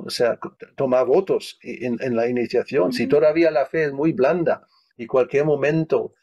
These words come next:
Speaker 1: em, uno se derrumba <laughs> y, y olvida todo, pues mejor que no, no, no, no, no dar ese paso, obviamente, ¿no?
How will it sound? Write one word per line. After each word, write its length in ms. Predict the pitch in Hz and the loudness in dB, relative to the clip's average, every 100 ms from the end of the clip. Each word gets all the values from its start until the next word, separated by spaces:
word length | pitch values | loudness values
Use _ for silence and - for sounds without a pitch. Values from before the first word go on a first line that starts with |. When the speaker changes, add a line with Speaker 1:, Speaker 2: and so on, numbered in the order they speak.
| _ _ _ _ - | _ _ _ _ -4
Speaker 1:
em, 640 | 123 117 110 117 107 104 - - - | 0 0 0 0 0 -2 -2 -4 -4
uno 240 | 151 143 131 | -2 0 2
se 160 | 139 | 2
derrumba 720 | 131 127 123 165 143 104 135 - | 4 4 4 4 2 0 0 2
<laughs> 40 | |
y, 180 | 190 - - - - _ - | 0 0 -10 -18 -18 _ -12
y 320 | 135 135 131 | -4 0 4
olvida 520 | 123 123 139 147 135 | 4 2 2 2 4
todo, 400 | 151 156 135 - | 2 2 2 0
pues 240 | 123 110 | 0 0
mejor 480 | 107 110 123 127 131 | 0 0 2 2 0
que 140 | - 117 | -4 -2
no, 440 | 117 120 120 117 | 0 2 2 2
no, 360 | 117 113 113 110 | 0 0 0 -2
no, 300 | 113 110 - - | -4 -4 -6 -12
no, 200 | 85 85 | -12 -10
no 200 | 82 98 | -8 -4
dar 280 | 87 90 85 | -2 -2 -2
ese 300 | 95 - 120 | -2 -2 2
paso, 360 | 190 - 110 | 2 2 2
obviamente, 580 | - 120 101 135 123 - | 2 0 0 0 -2 -8
¿no? 220 | 90 180 | -10 -10